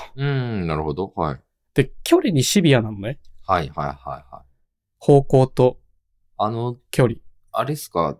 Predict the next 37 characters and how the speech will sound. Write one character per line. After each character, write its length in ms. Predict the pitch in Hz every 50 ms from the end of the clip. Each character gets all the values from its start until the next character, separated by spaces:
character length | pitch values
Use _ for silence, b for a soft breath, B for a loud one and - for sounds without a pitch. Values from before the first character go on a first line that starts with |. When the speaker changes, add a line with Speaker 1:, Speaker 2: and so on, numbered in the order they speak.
| _
Speaker 1:
な 140 | 90 113 135
ん 40 | 135
か 80 | - 117
よ 80 | -
く 100 | - 101
テ 100 | - 156
レ 140 | 151 170 143
ビ 100 | 110 85
と 120 | - 80
か 120 | - 69 69
で、 420 | 71 73 76 73 67 64 - _ _ _ _ _ _ _ _ _ _ - -
Speaker 2:
う 80 | 131
ん。 260 | 123 113 110 104 - - - - _ _ _ _ -
Speaker 1:
あ 140 | 69 67 65
の、 480 | 64 62 60 58 57 55 55 50 - _ _ _ _ _ _ _ -
音 200 | 113 139 147 135
声 320 | 139 - 95 82 76 80
さ 180 | - - 80 76
ん 80 | 73 71
が 120 | 71 -
こ 540 | _ - 80 78 76 76 73 73 71 - - 92
う、 20 |
持 80 | 92 101
っ 20 |
て 120 | - 180
る、 60 | 165 -
Speaker 2:
そ 80 | 135
う 20 | 117
そ 0 |
う、 20 |
Speaker 1:
あ 60 | 151
れ 120 | - 143 165
っ 40 |
て、 80 | 180 180
Speaker 2:
ブ 60 | 190
ー 40 | 185 180
ム、 80 | -